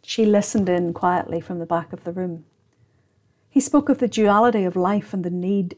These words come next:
to be grounded. He explained that duality is needed in our three D universe, but in deeper consciousness there is no separation. All is one. We are all source energy.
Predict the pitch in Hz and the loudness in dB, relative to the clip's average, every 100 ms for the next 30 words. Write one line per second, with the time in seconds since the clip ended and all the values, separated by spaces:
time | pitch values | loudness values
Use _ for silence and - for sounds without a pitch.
0 | - - 185 180 170 180 175 151 _ _ | -14 -10 -6 -4 -4 -4 -8 -10 _ _
1 | _ _ _ _ _ 214 208 - 220 226 | _ _ _ _ _ 0 0 2 4 4
2 | 214 - 202 190 180 185 185 185 190 196 | 2 0 -2 -2 0 -2 -2 -4 -2 2
3 | 269 233 175 - 180 175 170 - - 170 | 2 2 0 -8 -8 -6 -8 -10 -4 -2
4 | 175 180 196 247 220 175 165 - - _ | 0 -2 -2 0 -2 -4 -10 -16 -20 _
5 | _ _ _ 202 202 202 190 220 269 240 | _ _ _ -2 2 2 4 4 4 2
6 | - 170 160 - - 180 - - - - | -2 -8 -10 -12 -14 -14 -12 -10 -8 0
7 | 240 226 233 233 240 262 - 190 160 175 | 0 0 0 2 0 -2 -4 -6 -6 -10
8 | 160 - 170 151 _ _ _ 190 185 180 | -10 -12 -16 -18 _ _ _ 0 2 2
9 | 180 - 208 196 220 240 170 - _ _ | 0 -2 -6 -2 -2 -2 -4 -12 _ _
10 | _ _ _ _ - 214 202 - 196 175 | _ _ _ _ -2 2 2 0 0 2
11 | 170 - - 240 262 - 165 165 - - | 0 -2 2 2 2 -4 -6 -6 -12 -20